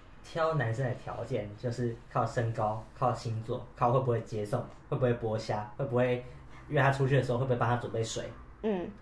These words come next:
Speaker 1: 来挑的。
Speaker 2: 其-，其实我觉得也，也不怪她，因为对她来说，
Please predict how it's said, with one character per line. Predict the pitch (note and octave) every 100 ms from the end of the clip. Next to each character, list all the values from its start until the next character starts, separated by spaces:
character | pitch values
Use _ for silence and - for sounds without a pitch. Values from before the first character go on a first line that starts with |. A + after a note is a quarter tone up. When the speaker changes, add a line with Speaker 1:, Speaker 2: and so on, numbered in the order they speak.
| - -
Speaker 1:
来 | A2+ G#2+ G#2+ A2 A2+ -
挑 | G#2+
的。 | G#2+ A#2+ - - - - - -
Speaker 2:
其-， | - D#4+ D4+ C#4+
其 | - D#4+
实 | E4+
我 | C#4+ F#3+
觉 | G3
得 | F#3+ F#3+
也， | E3+ - - -
也 | F3+
不 | F3+
怪 | E3+ G3+ D3 -
她， | - - -
因 |
为 | C#4+
对 | C#4+
她 | C#4 C4
来 | A3+
说， | G3 G#3 G#3